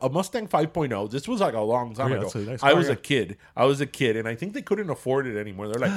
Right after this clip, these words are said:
Speaker 2: <gasps>
Speaker 1: "No, no, no, eh, lo vamos a tirar en un canal." And I, and I remember thinking, like, "Pero ¿por qué tú vas a hacer eso a un carro tan bonito?"
Speaker 2: Right.
Speaker 1: Like, <laughs> you know,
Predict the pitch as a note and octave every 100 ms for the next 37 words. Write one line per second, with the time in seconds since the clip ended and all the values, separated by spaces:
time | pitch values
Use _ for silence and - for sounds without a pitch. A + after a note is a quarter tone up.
0 | F3 C3+ B2 D#3 G#3 A#3 A3 G#2+ B2+ B2
1 | C3 A#2+ B2 C#3 E3+ F#3 F#3+ G3 G3 G#3+
2 | G#3+ F#3+ B2 C3 C#3+ D#3+ A3+ G3+ G#3 F4
3 | F#4 A#3 B3 A#3+ F#3 D3 - - - _
4 | _ _ _ - B2+ A#2 - A2+ - A2+
5 | D#3+ F3 F3+ F#3 F#3 F#3 C4+ G3 F#3 G3+
6 | G3 G3+ F#3+ D#3 B3 - G#3+ G#3 A3+ -
7 | - - - G3+ A#3 -